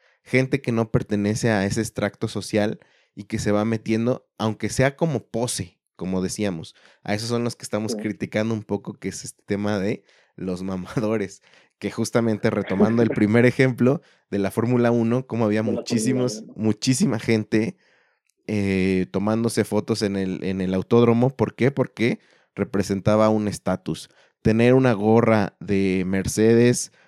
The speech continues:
Speaker 1: tener una gorra de Red Bull, tener una chamarra de la escudería tal, eh, cosas por el estilo, dan estatus, porque te dan a entender que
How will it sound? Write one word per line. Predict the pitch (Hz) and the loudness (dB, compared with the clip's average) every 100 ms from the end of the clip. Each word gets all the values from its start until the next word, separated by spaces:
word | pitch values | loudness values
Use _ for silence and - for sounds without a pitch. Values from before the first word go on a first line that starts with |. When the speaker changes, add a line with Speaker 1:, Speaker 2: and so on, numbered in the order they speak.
| _ | _
Speaker 1:
tener | - 104 | -6 -2
una | 107 104 | -2 -2
gorra | 98 98 104 101 | -2 0 0 0
de | |
Red | 92 107 107 | 0 0 -2
Bull, | 107 110 113 117 120 _ _ _ | 2 4 6 6 2 _ _ _
tener | 101 107 | -6 -4
una | 110 107 107 | -2 -2 -4
chamarra | - 95 98 107 110 117 | -4 -4 -2 -2 0 0
de | 110 | 0
la | 101 | -2
escudería | 92 - 101 98 101 104 101 | -4 -6 -4 -2 0 0 0
tal, | 98 104 110 113 127 - - | 0 2 2 0 -4 -16 -12
eh, | 101 98 87 - | -6 -6 -8 -10
cosas | - 113 120 | -2 -2 2
por | 139 | 2
el | 110 | 2
estilo, | 98 117 120 175 - _ _ _ | 0 2 4 2 -2 _ _ _
dan | 107 113 131 | 2 2 2
estatus, | 127 156 165 127 107 | 0 2 2 0 -2
porque | - 90 98 | -6 -6 -4
te | 110 | 0
dan | 113 | 0
a | |
entender | 120 127 113 101 110 - | 0 -2 0 2 0 0
que | 104 107 | 0 0